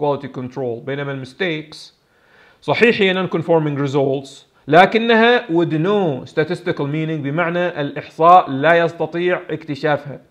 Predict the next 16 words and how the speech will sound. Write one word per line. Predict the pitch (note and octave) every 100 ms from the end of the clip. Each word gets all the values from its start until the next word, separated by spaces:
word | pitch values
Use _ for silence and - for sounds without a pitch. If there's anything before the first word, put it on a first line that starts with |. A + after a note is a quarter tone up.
| _ _ _ _ _ _ -
القياسات | C#3+ D#3+ D#3 D3+ F3+ F3+
اللي | E3
بنتكلم | D#3 D#3 D#3 F3+ E3+ D#3+
عنها | D3+ E3+ D#3
اليوم | D3+ E3+ F3+ D#3+
لا | C#3+ E3
تستطيع | E3+ D#3 D3+ D3+ D#3+ C#3
اكتشاف | C#3+ C3+ C3 C#3+ C#3+ C#3+
ال | B2+ B2
mistakes. | - A#2 - - - _ _ _ C#3+
This | A#3+ -
category، | G#3+ G3 F3 D#3+ D3 D#3+
هذا | D3 F3
القسم، | E3 E3 D#3+ C3+ B2+ C3
this | B2+
category | - D#3 D3 B2+ A#2+